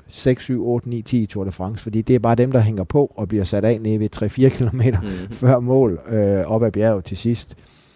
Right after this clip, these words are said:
Speaker 1: Men det er sådan, det er, og det, derfor konkluderer jeg, at cykelsporten aldrig har været renere, end den er. Jeg er dog ikke så naiv,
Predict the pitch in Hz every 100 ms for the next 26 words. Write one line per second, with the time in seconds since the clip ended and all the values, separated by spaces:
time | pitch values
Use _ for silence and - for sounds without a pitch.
0 | - - 117 151 147 147 120 107 117 120
1 | 139 135 147 139 143 - 120 - 104 147
2 | 107 95 110 117 _ - - - _ _
3 | _ _ - 120 135 139 - 113 120 101
4 | 117 123 107 101 107 101 110 117 - 113
5 | 98 90 82 90 92 - _ _ _ _
6 | _ _ 113 120 - 147 160 151 156 139
7 | 123 107 98 98 -